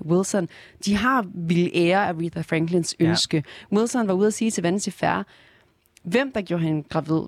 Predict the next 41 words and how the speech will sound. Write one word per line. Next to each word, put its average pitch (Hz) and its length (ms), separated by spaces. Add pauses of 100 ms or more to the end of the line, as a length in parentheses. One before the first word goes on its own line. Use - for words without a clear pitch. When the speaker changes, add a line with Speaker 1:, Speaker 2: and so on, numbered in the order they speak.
Speaker 1:
betyder 208 380
ikke 160 160
så 185 80
meget 156 360
som 175 140
det, 190 320 (480)
øh, 165 360
gjorde, 180 520
altså, 170 240
øh, 156 440 (140)
hvad, 180 200
hvad 170 220
det 190 380
gjorde 208 340
ved 220 140
hende, 196 200
altså 151 140
de 185 120
traumer, 185 500
hun 160 300
fik - 320 (200)
fra 160 540
at, 156 60 (200)
øh, - 80
at 156 80
være 156 120
gravid 170 360
i - 40
så - 120
ung 170 180
en - 140
alder, 175 220 (380)
og, 175 300
og 170 120
så 202 140
også 190 220
det 202 80
her 185 80
med, 185 340
at 175 140
børn 180 420